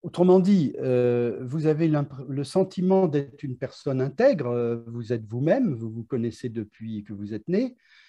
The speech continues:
Eh bien, si vous réfléchissez, euh, vos cellules se renouvellent complètement, ainsi d'ailleurs que les atomes de votre corps. Si on prenait tous les atomes de votre corps aujourd'hui et on retraçait d'où ils venaient,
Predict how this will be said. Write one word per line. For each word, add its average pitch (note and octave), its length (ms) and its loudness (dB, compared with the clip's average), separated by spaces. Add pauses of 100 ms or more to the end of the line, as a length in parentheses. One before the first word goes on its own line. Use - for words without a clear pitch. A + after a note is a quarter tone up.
(380)
Eh D3+ 240 0
bien, E3+ 340 4
si E3+ 160 -4
vous F#3+ 100 4
réfléchissez, G3 960 -2
euh, C3 220 -8
vos C#3 320 0
cellules G#3+ 460 2
se E3 500 0
renouvellent F3+ 540 2
complètement, D#3+ 580 -4 (560)
ainsi G3+ 260 2
d'ailleurs B3+ 300 2
que - 80 0
les B2+ 220 0
atomes G#3+ 420 -2
de D3 80 -4
votre C3+ 260 -6
corps. C3 360 -2 (420)
Si G#3+ 400 2
on E3+ 120 0
prenait E3+ 420 2
tous - 180 -2
les G3 220 2
atomes E3+ 500 2
de B2 140 -6
votre C3+ 280 -2
corps C#3+ 260 0
aujourd'hui A#2 640 -4 (580)
et C#3 160 0
on D3 100 2
retraçait F3 840 0
d'où C#3 200 -4
ils B2+ 140 -4
venaient, C#3+ 480 0